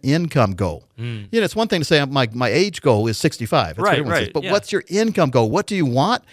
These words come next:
Speaker 1: What do you need? And what do you wish you had in retirement?
Speaker 2: Wow,
Speaker 1: Why,
Speaker 2: okay,
Speaker 1: why not?
Speaker 2: yeah.
Speaker 1: Let's, let's aim for the wishes.
Speaker 2: That's
Speaker 1: Let's say,
Speaker 2: right.
Speaker 1: "Gosh, let's, let's get on that plan where we can get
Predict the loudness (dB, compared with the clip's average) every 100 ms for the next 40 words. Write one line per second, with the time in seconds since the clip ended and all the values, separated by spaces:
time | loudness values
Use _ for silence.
0 | 0 2 2 2 2 0 0 -2 0 2
1 | 2 0 -2 0 -2 0 0 2 2 0
2 | 0 0 0 0 0 0 0 -2 0 0
3 | 2 0 0 0 -2 -2 -2 -2 0 -2
4 | 0 -2 0 2 2 0 -2 -4 -4 -4
5 | 0 0 0 -2 -2 -4 -4 -2 -2 0
6 | -2 0 0 0 0 0 0 2 2 2
7 | -2 0 0 0